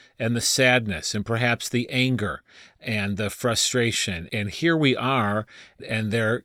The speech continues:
confronting each other. And so you've spoken about the changes that Yehuda has to go through to enable him to express something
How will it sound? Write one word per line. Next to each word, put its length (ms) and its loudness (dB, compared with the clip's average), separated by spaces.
confronting 580 0
each 180 0
other. 380 -2
And 100 -4
so 340 4
you've 200 2
spoken 420 8
about 300 6
the 80 4
changes 540 2
that 120 -4
Yehuda 380 0
has 260 0
to 80 -2
go 260 2
through 260 -2
to 160 -4
enable 440 0
him 180 0
to 140 -4
express 540 2
something 580 -4